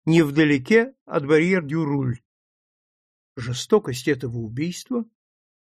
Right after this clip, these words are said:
факт убийства был очевиден,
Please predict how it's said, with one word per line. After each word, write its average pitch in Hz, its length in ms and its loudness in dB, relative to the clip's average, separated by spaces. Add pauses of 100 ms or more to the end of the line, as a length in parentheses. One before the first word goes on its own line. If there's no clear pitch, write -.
(320)
факт 135 340 -2
убийства 123 600 -4
был 107 300 -10
очевиден, 104 720 -8